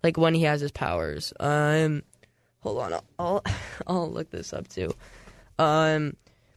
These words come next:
but if that's the case, then he just basically, like, takes a beatings, and then to the point where the enemy gets tired, and then he beats them up. Hold on. Is Moon Knight immortal? Is Moon Knight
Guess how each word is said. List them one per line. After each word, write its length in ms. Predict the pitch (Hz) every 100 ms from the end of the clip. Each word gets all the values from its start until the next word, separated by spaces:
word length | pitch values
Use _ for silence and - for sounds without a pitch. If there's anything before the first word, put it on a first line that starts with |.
| -
but 160 | 175
if 200 | 185 226
that's 220 | - 180 -
the 80 |
case, 340 | 165 180 156 -
then 320 | 156 151 147
he 560 | 80 67 - - 190 185
just 200 | 170 -
basically, 440 | 160 - - 160
like, 180 | 147 135
takes 280 | - 156 -
a 60 |
beatings, 580 | 147 147 143 143 147 - _ _ _ -
and 100 | 160
then 260 | 156 143 127
to 120 | -
the 80 | 160
point 260 | - 160 135
where 100 | 147
the 120 | -
enemy 300 | 165 160 151
gets 260 | 151 -
tired, 360 | - 160 147 139
and 100 | 139
then 100 | 139
he 100 | 139
beats 240 | 131 127
them 160 | 120 123
up. 140 | 85 - -
Hold 120 | -
on. 180 | 62 160 - _ _ _ _ _ _ _ _ _ _ _ _ _ _ _ _
Is 460 | - 196 202 202 -
Moon 240 | 165 165
Knight 300 | 160 151 156 _
immortal? 680 | - 160 151 107 - 80 160 _ _ _ _ _ _ _ _ _ _ _ _ _ _ _ _ _ _ _ _ _ _
Is 160 | 190 185
Moon 220 | 175 160
Knight 240 | 151 151